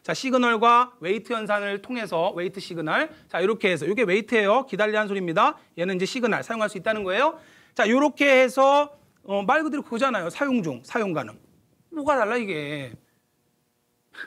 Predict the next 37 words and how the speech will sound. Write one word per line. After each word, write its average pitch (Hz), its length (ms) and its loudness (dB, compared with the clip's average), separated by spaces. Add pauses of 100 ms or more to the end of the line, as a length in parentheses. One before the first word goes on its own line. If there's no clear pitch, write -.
이제는 185 880 0 (1300)
저도 214 220 -2
이제 233 160 2
강의, 220 300 -2
온라인 233 400 2
강의만 247 300 -2
벌써 196 160 -6
이십 175 200 -6
년 208 180 -2
넘었습니다. 135 760 -8
이제 131 100 -12
강의하면서 220 380 -4
다 - 240 -12
공개가 196 380 -2
돼서 170 420 -4 (300)
이제 185 160 0
강사님들 247 460 0
많이 214 200 -2
다 214 100 -6
보시잖아요. 196 640 -4 (120)
다 - 200 -14
비슷한 240 360 -4
예를 214 160 -2
막 202 140 -4
들어서 208 280 -4
막 185 160 -6
합니다. 185 360 -6 (200)
그렇지만 226 500 -2 (320)
제가 254 180 2
이런 247 220 0
거 247 60 0
화장실 247 340 -2
비유 214 300 -4
들어서 220 260 2
강의하고 208 480 -2
이런 196 160 -2
거는 185 400 -2